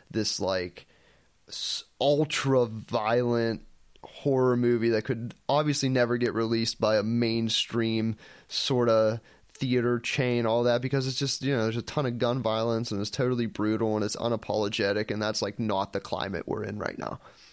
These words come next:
And, um, it challenges a lot of shit, and a lot of people are probably gonna get offended by it, which is why I fucking love it,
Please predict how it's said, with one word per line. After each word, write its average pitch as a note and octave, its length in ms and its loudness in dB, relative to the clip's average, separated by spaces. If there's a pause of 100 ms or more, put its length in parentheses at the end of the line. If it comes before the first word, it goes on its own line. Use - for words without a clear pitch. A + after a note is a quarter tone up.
(200)
And, G#2+ 280 -2
um, F#2 340 -6 (360)
it F2+ 120 -2
challenges G2+ 640 -2
a G2 60 -2
lot F#2 220 -2
of F2+ 80 -6
shit, E2+ 160 -2
and D2 200 -6
a E2+ 40 -2
lot G#2 240 2
of G2 60 -10
people G#2 240 -2
are F#2 40 -8
probably G2 260 0
gonna G2 160 -6
get G#2 140 -6
offended G2 460 -4
by F#2+ 180 -4
it, - 120 -6
which G#2+ 260 -2
is A2+ 160 -2
why A2+ 260 2
I A#2 160 2
fucking B2 380 0
love B2+ 320 2
it, - 160 -4